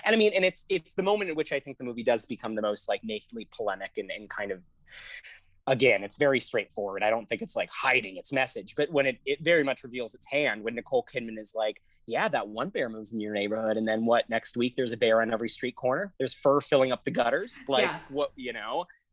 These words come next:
Speaker 1: I'm like, "Oh, that sounds," again, it came out two years before, but it sounds scarily like a taco truck on every corner. Like, it's, uh, you know.
Speaker 2: Yeah, I mean, yeah.
Speaker 1: It's, it's that, it's that good, uh, nativist, that nativism,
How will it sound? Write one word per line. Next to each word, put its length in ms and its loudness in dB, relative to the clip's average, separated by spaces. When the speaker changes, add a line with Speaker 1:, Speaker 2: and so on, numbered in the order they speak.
Speaker 1:
I'm 140 -14
like, 240 -2
"Oh, 240 8
that 220 0
sounds," 500 -4
again, 240 4
it 80 -6
came 200 -4
out 160 -4
two 160 -6
years 260 -2
before, 340 2
but 120 2
it 120 2
sounds 460 -4
scarily 1040 2
like 220 -2
a 60 -10
taco 340 -2
truck 300 -6
on 60 -2
every 200 -8
corner. 340 -6
Like, 300 6
it's, 420 2
uh, 100 -4
you 160 4
know. 220 2
Speaker 2:
Yeah, 280 -2
I 120 -2
mean, 380 -6
yeah. 320 -4
Speaker 1:
It's, 220 -8
it's 200 -10
that, 240 -4
it's 220 -8
that 180 -2
good, 480 2
uh, 220 6
nativist, 640 4
that 160 2
nativism, 640 -2